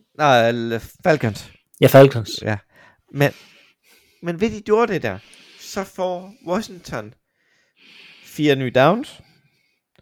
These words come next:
Speaker 1: De kan næle bolden, og kampen er overstået. Commanders spillede ikke fremragende, heller ikke dårligt, men rookie Brian Robinson, ham der blev skudt i ballen,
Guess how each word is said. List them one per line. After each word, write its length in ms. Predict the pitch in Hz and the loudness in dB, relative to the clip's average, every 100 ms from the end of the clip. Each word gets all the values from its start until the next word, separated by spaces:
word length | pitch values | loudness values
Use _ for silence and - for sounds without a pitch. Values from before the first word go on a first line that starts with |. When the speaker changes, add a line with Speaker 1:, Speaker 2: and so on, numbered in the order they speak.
| _ _ _ _ _ _ _ | _ _ _ _ _ _ _
Speaker 1:
De 580 | 214 202 175 147 139 131 - | -16 -14 -10 -10 -10 -12 -14
kan 120 | 120 | -14
næle 280 | 127 147 147 | -8 -8 -6
bolden, 480 | 175 196 208 - 277 _ _ - | -2 -2 -4 -14 -20 _ _ -2
og 200 | 202 - | 0 2
kampen 280 | 165 160 123 | 0 0 -2
er 40 | |
overstået. 480 | 107 110 - 69 - _ _ _ _ _ _ _ _ _ - | -2 -2 -6 -10 -12 _ _ _ _ _ _ _ _ _ -10
Commanders 680 | 202 185 214 214 190 - - _ | -2 0 0 -2 -4 -6 -20 _
spillede 600 | - - 165 165 165 139 _ _ _ - | -18 -2 0 0 0 -2 _ _ _ -6
ikke 240 | 165 240 | -4 -2
fremragende, 640 | - 127 180 240 165 127 117 - _ _ | -4 -2 0 0 0 -2 -8 -12 _ _
heller 220 | 110 131 | -6 -4
ikke 140 | 196 214 | -4 -2
dårligt, 500 | 156 196 294 - - _ _ _ _ _ - | 0 2 0 -4 -10 _ _ _ _ _ -8
men 420 | 147 147 127 - - | -4 -4 -6 -16 -4
rookie 440 | 202 - - 123 - _ _ _ _ _ _ - | -2 -2 -4 -8 -10 _ _ _ _ _ _ 0
Brian 360 | 147 143 139 160 | 2 2 4 4
Robinson, 400 | 202 196 139 107 | 4 2 -4 -6
ham 260 | - 185 233 | -4 -4 -2
der 80 | 330 | 0
blev 180 | 175 | 0
skudt 320 | 156 - 254 269 | 0 -4 -2 -2
i 60 | - | 2
ballen, 420 | 170 160 240 240 | 2 2 0 -8